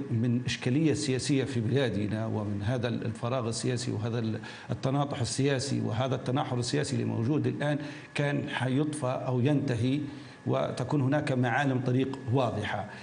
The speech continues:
ولكن، آه، لا نستطيع أن نعول عليه تعويل كامل، نقول إن لو، آه، خرج الدستور علينا تنتهي مشاكلنا، لأن يحتاج الدستور إلى قوة تدعمه أو تحميه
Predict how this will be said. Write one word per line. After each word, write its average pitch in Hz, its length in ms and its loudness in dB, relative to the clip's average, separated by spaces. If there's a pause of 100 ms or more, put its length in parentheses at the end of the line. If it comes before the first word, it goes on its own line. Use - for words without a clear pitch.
(160)
ولكن، 196 460 6
آه، - 580 2
لا 180 140 6
نستطيع 208 440 2
أن 202 80 2
نعول 196 340 4
عليه 180 180 2
تعويل 180 380 2
كامل، 190 280 2
نقول 147 160 4
إن 147 200 2
لو، 147 240 2
آه، 135 220 -2
خرج 165 240 4
الدستور 127 440 2
علينا 143 480 2
تنتهي 147 340 0
مشاكلنا، 127 800 0
لأن 120 200 0
يحتاج 127 600 0
الدستور 127 500 -2
إلى 135 220 0
قوة 139 380 2
تدعمه 123 640 0 (520)
أو 139 120 2
تحميه 139 540 2